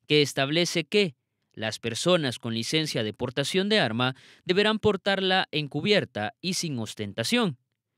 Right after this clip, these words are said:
Comete falta de portación ostentosa o intimidatoria la persona que ostente una o más armas y o sus accesorios, portándolos de manera visible,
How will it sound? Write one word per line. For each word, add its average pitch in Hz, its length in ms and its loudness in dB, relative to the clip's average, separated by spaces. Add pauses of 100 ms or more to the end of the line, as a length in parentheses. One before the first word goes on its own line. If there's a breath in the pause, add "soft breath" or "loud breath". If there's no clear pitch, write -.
(400)
Comete 127 480 0
falta 156 440 0
de 107 120 -2
portación 127 600 -2
ostentosa 117 880 -2
o 139 280 0
intimidatoria 127 1080 -2 (300 soft breath)
la 160 120 2
persona 208 500 0
que 151 240 0
ostente 143 720 -2
una 160 440 0
o 110 120 -4
más 165 300 -2
armas 113 420 -2 (240 soft breath)
y 185 160 2
o 120 120 2
sus 101 240 -6
accesorios, 160 760 0 (320 soft breath)
portándolos 196 800 0 (120)
de 147 140 2
manera 180 400 0
visible, 170 500 0